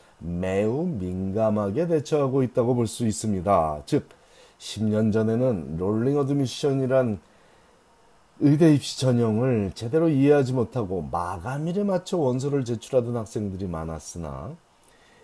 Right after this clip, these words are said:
이제는 훨씬 더 많은 학생들이 의대 입시는 선착순으로 학생을 선발한다는 사실, 즉 롤링 어드미션의 의미를 제대로 알아차리고 서둘러서 원서를 제출하므로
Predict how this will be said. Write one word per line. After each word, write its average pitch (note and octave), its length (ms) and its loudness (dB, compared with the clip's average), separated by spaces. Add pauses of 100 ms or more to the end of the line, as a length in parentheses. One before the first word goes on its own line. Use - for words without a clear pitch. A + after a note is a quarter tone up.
이제는 A2 440 -2
훨씬 D#3 880 0
더 D3 120 4
많은 B2+ 320 2
학생들이 A2 640 -2 (300)
의대 A2 280 2
입시는 G#2 480 -2 (220)
선착순으로 C#3+ 1000 -4
학생을 D#3 320 -2
선발한다는 C#3 640 0
사실, G#2 480 -4 (420)
즉 - 220 -2
롤링 B2 540 4
어드미션의 B2+ 800 2 (160)
의미를 A#2 680 0
제대로 F#2 500 -2
알아차리고 G#2+ 840 -4 (640)
서둘러서 A2+ 680 0
원서를 G2+ 580 0
제출하므로 G#2 920 0